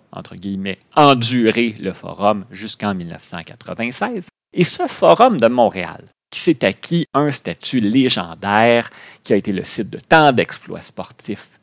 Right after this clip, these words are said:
de tant de spectacles, de tant de concerts au cours de ses soixante-douze ans d'existence,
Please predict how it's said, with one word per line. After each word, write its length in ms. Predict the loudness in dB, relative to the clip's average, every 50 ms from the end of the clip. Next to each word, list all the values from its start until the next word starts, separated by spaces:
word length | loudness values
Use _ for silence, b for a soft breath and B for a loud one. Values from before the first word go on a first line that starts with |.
| _ _
de 100 | -18 -18
tant 340 | -14 _ 2 4 4 4 2
de 80 | 0
spectacles, 760 | -4 -6 -8 -8 -10 -10 _ _ -4 -4 -4 -4 -10 -20 -20 -18
de 120 | -18 -20 -20 _ _
tant 240 | 4 6 6 4 2
de 100 | 2 -2
concerts 760 | -2 0 2 2 2 0 0 4 6 6 6 6 4 2 0 _ _ -6
au 100 | -4 -2
cours 220 | 2 2 2 2
de 60 | 2
ses 180 | -2 -4 -4 -4
soixante-douze 680 | -6 -6 -6 -6 -6 -8 -8 -8 -8 -10 -12 -12 -12 -14
ans 80 | -14
d'existence, 760 | -14 -16 -16 -14 -14 -14 -14 -12 -12 -12 -12 -10 -10 -10 -10